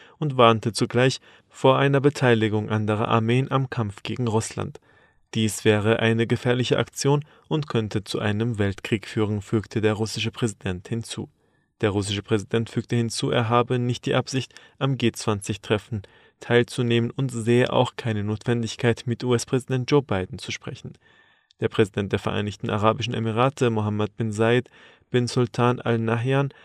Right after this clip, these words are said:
hat sich am Dienstag in Sankt Petersburg mit dem russischen Präsidenten Wladimir Putin getroffen und über regionale Fragen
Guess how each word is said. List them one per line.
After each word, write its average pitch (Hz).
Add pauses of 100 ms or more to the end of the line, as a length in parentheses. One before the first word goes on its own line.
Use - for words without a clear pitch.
(160)
hat 139
sich 143
am 143
Dienstag 107
in 110
Sankt 110
Petersburg 123
mit 120
dem 131
russischen 110
Präsidenten 113
Wladimir 107
Putin 123
getroffen 135 (360)
und 123
über 101
regionale 107
Fragen 120